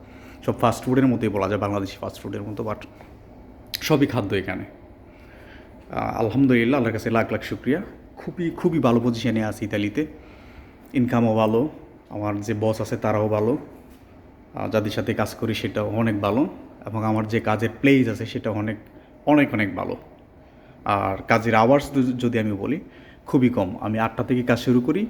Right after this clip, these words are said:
ম্যাক্সিমাম টাইম, আহ, একটা থেকে দুইটার মধ্যে শেষ হয়ে যায়। দেখেন এখন কয়টা বাজে, উম, একটা, একটা বাজে, আহ, almost একটা বাজে। আমার কাজ কিন্তু ফিনিশ, সর্বোচ্চ আর আধা ঘন্টার মতো কাজ আছে, আমি চলে যাব।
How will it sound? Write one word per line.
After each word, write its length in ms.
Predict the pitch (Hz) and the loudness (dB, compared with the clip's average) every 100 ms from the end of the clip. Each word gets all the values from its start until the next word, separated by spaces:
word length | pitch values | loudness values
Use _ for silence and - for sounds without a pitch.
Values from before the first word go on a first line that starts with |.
| 143 | 4
ম্যাক্সিমাম 480 | 123 123 113 107 | 4 4 -2 -2
টাইম, 320 | 101 101 98 - - - - - - - | -2 -2 -4 -10 -14 -20 -20 -20 -20 -12
আহ, 440 | - - 107 - - | -6 -4 -4 -8 -6
একটা 240 | 120 120 127 | -4 0 0
থেকে 200 | 110 113 | 0 0
দুইটার 300 | 110 110 113 | 0 0 -2
মধ্যে 200 | 104 107 | -2 -2
শেষ 240 | - 107 | -2 -4
হয়ে 140 | 110 98 | -2 -4
যায়। 160 | 95 107 | -4 -2
দেখেন 240 | 110 127 | 0 2
এখন 300 | 117 110 117 | 2 0 -2
কয়টা 240 | 113 - 104 | -2 -2 0
বাজে, 260 | 101 95 101 - - - - - - | -4 -6 -12 -16 -20 -20 -20 -20 -14
উম, 440 | 110 104 104 95 - - | -8 -6 -6 -8 -10 -10
একটা, 420 | - - - 101 - | -8 -6 -4 -4 -2
একটা 260 | 131 - 120 | -4 0 2
বাজে, 280 | 107 98 95 - - - - - - | 2 -2 -8 -14 -20 -20 -20 -20 -18
আহ, 300 | 98 107 117 | -10 -2 2
almost 280 | 113 117 - | 2 0 -2
একটা 220 | 120 110 | -2 -2
বাজে। 280 | 98 98 147 | -2 -4 -4
আমার 240 | - 120 - | 0 0 2
কাজ 200 | 113 - | -2 -2
কিন্তু 220 | 113 104 | -6 -2
ফিনিশ, 380 | - 120 - - - - - - | 2 2 0 -10 -18 -20 -20 -4
সর্বোচ্চ 340 | 127 120 120 | 2 2 4
আর 80 | 117 | 4
আধা 180 | 107 110 | 4 4
ঘন্টার 240 | 113 113 | 2 0
মতো 140 | 107 104 | -2 -2
কাজ 220 | 107 104 | -4 -6
আছে, 220 | - - - - - - - - | -8 -10 -14 -20 -20 -20 -20 -10
আমি 140 | - 110 | -6 0
চলে 240 | 123 107 | 2 2
যাব। 240 | 98 98 | 2 -2